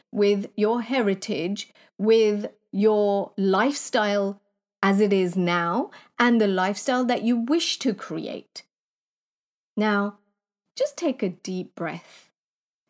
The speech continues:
Just notice where you're holding tension in your body, if your jaw's holding tension, if your tongue is, if your muscles are,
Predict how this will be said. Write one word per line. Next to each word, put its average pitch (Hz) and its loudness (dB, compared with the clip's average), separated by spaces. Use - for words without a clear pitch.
Just 220 -4
notice 214 -2
where 208 0
you're 233 -2
holding 208 -2
tension 247 -2
in 220 -2
your 208 0
body, 202 -2
if - -8
your 208 2
jaw's 202 0
holding 208 -2
tension, 202 -6
if 180 -12
your 156 -10
tongue 220 -4
is, 202 -2
if - -12
your 170 -6
muscles 240 -2
are, 208 -2